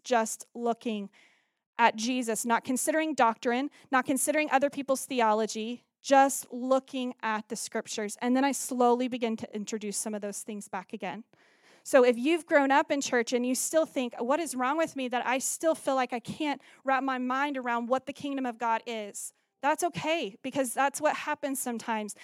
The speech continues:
As we grow up in faith, we become, you know, kind of dependent on the system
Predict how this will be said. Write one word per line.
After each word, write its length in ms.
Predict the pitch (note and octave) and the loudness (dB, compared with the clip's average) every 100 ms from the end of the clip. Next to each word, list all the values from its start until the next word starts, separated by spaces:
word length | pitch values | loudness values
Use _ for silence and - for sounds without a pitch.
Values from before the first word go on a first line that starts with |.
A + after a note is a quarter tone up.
| - - | -16 -2
As 180 | A#3+ A#3+ | -2 0
we 100 | C4 | -4
grow 300 | A#3+ C4 B3+ | 2 4 6
up 260 | B3+ C#4 D4 | 4 2 2
in 120 | A#3 | -4
faith, 440 | - A#3+ G#3 - | -2 -2 -2 -4
we 100 | B3 | -6
become, 460 | A#3+ A#3 C4 C4 B3+ - _ - - | -4 -4 -2 0 -2 -6 _ -20 0
you 120 | C4 | 2
know, 80 | B3+ | 2
kind 220 | C#4 C4+ | 2 0
of 100 | A#3 | 2
dependent 680 | B3+ - - C#4+ D#4 C#4 A#3+ | -2 -2 -4 0 0 0 0
on 160 | A#3+ A#3 | -2 0
the 80 | |
system 560 | - D4 C#4 - A#3+ | -2 -2 -2 0 0